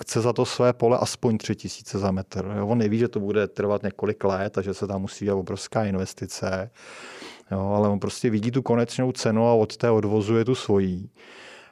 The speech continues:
A, a ten investor do pozemku taky má tu zlatokopeckou horečku, tak sice ví, že dneska koupit pole za tři tisíce metr je úplně nesmysl, ale on si říká: „Jo, ale za dva roky prostě s-, já ji budu prodávat prostě za osm tisíc a vydělám bambilion.“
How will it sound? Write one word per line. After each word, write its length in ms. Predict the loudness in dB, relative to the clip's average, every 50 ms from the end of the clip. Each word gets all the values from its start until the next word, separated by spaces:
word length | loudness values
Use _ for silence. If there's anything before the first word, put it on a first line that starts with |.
| _ -8 0
A, 400 | 2 4 4 6 4 4 2 -2 -8 _ -20 -20 -20 -20 -6 -6
a 60 | -2
ten 180 | 0 2 2 2
investor 420 | 2 2 2 0 0 0 2 2
do 100 | 2 2
pozemku 480 | 2 2 2 2 2 0 2 0 0 0
taky 300 | 0 -2 -2 -2 0 2
má 200 | 4 4 4 4
tu 120 | 2 0
zlatokopeckou 760 | 0 2 2 0 0 0 0 0 0 -2 -2 0 2 4 4
horečku, 640 | 6 6 6 4 2 0 -6 -2 2 2 4 2 2
tak 140 | 0 -4 -4
sice 280 | -4 -6 -4 -2 0 2
ví, 160 | 2 4 4
že 100 | 4 4
dneska 340 | 2 2 0 0 -2 -2 0
koupit 360 | 2 0 0 2 0 -2 -2
pole 280 | 2 2 4 4 6 4
za 80 | 2
tři 200 | 0 -2 -12 -8
tisíce 400 | -6 -6 -4 -4 -6 -2 0 0
metr 300 | 0 0 0 0 0 2
je 60 | 2
úplně 300 | 2 2 2 0 2 2
nesmysl, 640 | 2 0 -4 -2 -4 -4 -4 -2 -2 -2 0 2 2 2
ale 140 | 2 2 2
on 160 | 2 2 0 -4
si 160 | -4 -4 -2
říká: 360 | -2 -2 0 0 0 0 2 2
„Jo, 80 | 2 4
ale 160 | 4 2 2
za 120 | 0 0
dva 160 | 2 2 2
roky 260 | 2 0 -2 -4 -6 -4
prostě 480 | -4 -8 -12 -10 -4 -2 -2 -2 -2 -6 -12 -20 -20 -20 -18 -18 -20 -20 -20 -20 _ _ -20
s-, 260 | -16 -14 -12 -12 -14 -14 _ _ 0
já 120 | 2 2
ji 80 | 2 0
budu 200 | 0 2 0 2
prodávat 540 | 2 0 2 2 4 4 4 4 2 0 -2
prostě 320 | -10 -12 -12 -6 -2 0
za 80 | 0 0
osm 300 | 0 -2 -2 -2 -4 -4
tisíc 580 | -2 -6 -6 -6 -6 -6 -4 -6 -6 -4 -4
a 40 | -2
vydělám 460 | 0 0 0 0 2 2 2 2 2
bambilion.“ 720 | 2 2 2 2 2 2 2 2 2 0 0 -4 -8 -12